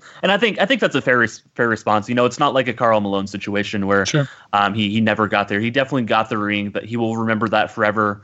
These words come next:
Speaker 1: Um, that's the reason he's staying in Dallas and not, not, you know, even really considering leaving the team,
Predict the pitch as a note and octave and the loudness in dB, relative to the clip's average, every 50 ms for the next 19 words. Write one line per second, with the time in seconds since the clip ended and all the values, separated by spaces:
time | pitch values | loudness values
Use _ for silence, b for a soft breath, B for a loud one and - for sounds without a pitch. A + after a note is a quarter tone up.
0 | b b b b b b b G2 G2 G2 F#2+ G2 F#2+ A#2+ A#2 A#2 - - C3+ A#2+ | b b b b b b b 0 0 0 0 -2 0 0 0 0 -2 -2 -4 -2
1 | A2 A2+ A#2+ A#2 G#2+ A2+ A2+ A2+ A2 - - - A2+ A2 A2 A2 A2+ A2 G2+ G#2+ | -2 0 -2 -2 -2 -2 -2 -4 -4 -4 -2 -2 0 0 0 0 -2 0 0 2
2 | G2+ G#2 G#2+ G#2+ G#2+ G#2 - A2 G#2 G2+ G2+ G2+ - - F2+ G#2+ G#2 - - G2 | 2 2 2 2 0 -2 -4 -8 -4 -2 -2 -2 -4 -4 -2 -2 -2 -2 -4 -6
3 | A2 G#2 G#2 G2+ G2+ G#2 G#2 G2+ G2+ F#2+ G2 F#2+ F#2+ - _ _ _ _ - A#2+ | -6 -4 -2 -2 -2 -2 -2 -2 -4 -4 -4 -6 -8 -10 _ _ _ _ 0 2
4 | A#2 A#2 A#2 A#2 A2+ - - - C3+ A#2+ A#2+ A#2+ A#2 A2+ A2 G#2+ G#2+ G#2+ A2 G2+ | 2 2 2 0 -2 -2 -2 0 0 2 2 2 2 2 2 2 2 2 2 2
5 | A2+ G#2+ G#2 G#2 G2+ - - A2+ A2 A2 G#2+ G#2+ | 2 0 0 -2 -4 -2 0 0 2 2 2 0